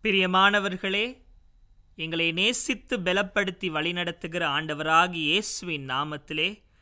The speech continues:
உங்களை அன்போடு இந்த நாளிலே வாழ்த்தி வரவேற்கின்றேன். திருமறையின்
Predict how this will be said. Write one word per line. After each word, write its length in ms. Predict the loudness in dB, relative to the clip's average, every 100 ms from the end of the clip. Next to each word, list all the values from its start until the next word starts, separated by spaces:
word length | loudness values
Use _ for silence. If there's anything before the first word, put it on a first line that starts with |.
| _ -12
உங்களை 320 | -6 -2 0
அன்போடு 840 | -2 -2 -2 0 2 0 -2 -6 -12
இந்த 260 | -10 -6
நாளிலே 500 | -2 0 0 -2 -4
வாழ்த்தி 460 | -2 0 0 -4 -8
வரவேற்கின்றேன். 840 | -8 -8 -10 -12 -20 -18 -18 -20 _ _ _ _ _ _ -20 -20 -20 -20 -4 2
திருமறையின் 640 | 2 4 2 2 0 -4